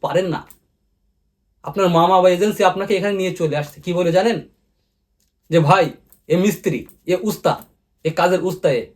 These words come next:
এ কাজ পারে।" এবার যখন আপনি আসছেন এখানে, আসার পরে দেখছেন যে আপনি কিছুই বোঝেন না এই কাজের, আপনি একটা ভালো লেবারও না, একটা হেল্পারও না, আপনি এই কাজের একটা ভালো হেল্পারও না, মিস্ত্রির দূরের কথা বা উস্তাদ তো দূরের কথা, আপনি একটা লেবারও না,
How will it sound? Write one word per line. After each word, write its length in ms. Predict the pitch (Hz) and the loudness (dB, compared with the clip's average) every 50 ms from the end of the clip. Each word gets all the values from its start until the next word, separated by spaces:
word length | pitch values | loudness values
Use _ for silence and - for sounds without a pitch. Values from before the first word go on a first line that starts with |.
| _ _ _ | _ _ _
এ 80 | 151 151 | -6 -2
কাজ 160 | 160 165 156 - - | -2 -2 -2 -2 -4
পারে।" 380 | 139 131 131 127 123 - - _ _ _ _ _ _ _ _ | -4 -2 -2 -2 -4 -4 -8 _ _ _ _ _ _ _ _
এবার 220 | - 208 220 208 180 | 4 6 6 6 4
যখন 200 | 208 214 233 233 | 2 0 2 2
আপনি 180 | 226 226 220 | 2 2 0
আসছেন 360 | 175 147 170 165 - - 226 180 | -2 -2 -2 -4 -2 -4 -2 -2
এখানে, 360 | 165 160 143 123 113 - - _ _ _ _ _ _ _ _ _ _ _ _ | -2 -2 -4 -6 -8 -12 -16 _ _ _ _ _ _ _ _ _ _ _ _
আসার 280 | - 156 165 - 220 220 | -6 -4 0 0 -2 -2
পরে 560 | - - 170 170 151 139 139 165 - - - _ _ _ _ _ _ _ _ _ _ _ _ 151 | -2 0 2 2 2 4 2 0 0 -2 -10 _ _ _ _ _ _ _ _ _ _ _ _ -2
দেখছেন 320 | 165 196 196 - 202 190 | -2 -2 0 -2 -4 0
যে 300 | 175 202 226 277 302 - _ _ _ _ _ _ _ _ _ _ _ _ _ _ _ _ _ _ _ _ _ _ _ _ _ _ _ _ _ _ _ _ | 4 4 4 4 4 -2 _ _ _ _ _ _ _ _ _ _ _ _ _ _ _ _ _ _ _ _ _ _ _ _ _ _ _ _ _ _ _ _
আপনি 200 | - 208 254 247 | 0 2 2 2
কিছুই 200 | 247 - 277 240 | 2 2 2 4
বোঝেন 220 | 196 185 175 170 | 4 4 4 2
না 100 | 160 143 | 0 0
এই 60 | 127 | -2
কাজের, 220 | 107 98 90 - - - _ _ _ _ _ _ _ _ _ _ _ - | -4 -8 -12 -12 -18 -20 _ _ _ _ _ _ _ _ _ _ _ -2
আপনি 140 | 175 226 | 4 6
একটা 120 | 247 254 247 | 6 6 6
ভালো 200 | 175 160 196 190 | 4 4 2 4
লেবারও 400 | 185 185 196 214 240 247 226 175 | 4 4 6 6 6 6 6 4
না, 100 | 127 - | 0 -2
একটা 240 | - - - - 160 | -8 -6 0 2 2
হেল্পারও 420 | 123 135 175 202 202 240 240 226 | 2 2 0 2 4 4 4 4
না, 120 | 185 156 | 4 2
আপনি 180 | 147 147 151 139 | -2 -2 -2 -6
এই 100 | 120 113 | -8 -6
কাজের 240 | 110 107 98 95 - - _ _ _ | -6 -8 -8 -8 -12 -14 _ _ _
একটা 200 | 139 143 - 120 | -18 -18 -16 -14
ভালো 200 | 110 117 135 135 | -10 -6 -6 -6
হেল্পারও 400 | 117 120 143 151 151 175 156 135 | -6 -6 -6 -4 -2 -2 -2 -2
না, 100 | 107 107 | -4 -2
মিস্ত্রির 480 | 143 180 175 - - 220 208 190 165 | -2 -4 -4 -4 -6 -6 -4 -4 -2
দূরের 180 | 151 190 208 220 | -2 -2 -2 -2
কথা 200 | - 180 165 170 | -2 -2 -2 2
বা 100 | 165 170 | 4 4
উস্তাদ 320 | 170 175 165 - 202 185 | 4 4 0 -4 -6 -6
তো 120 | - - 160 | -6 -6 -4
দূরের 240 | 151 165 185 202 196 | -2 -2 -2 -2 -2
কথা, 180 | 180 165 170 | -4 -4 -4
আপনি 140 | 160 170 175 | -6 -6 -6
একটা 140 | 165 - 185 | -6 -4 -2
লেবারও 440 | 156 143 160 180 180 220 226 202 156 | 0 4 4 6 6 6 6 6 2
না, 160 | 117 - | -2 -6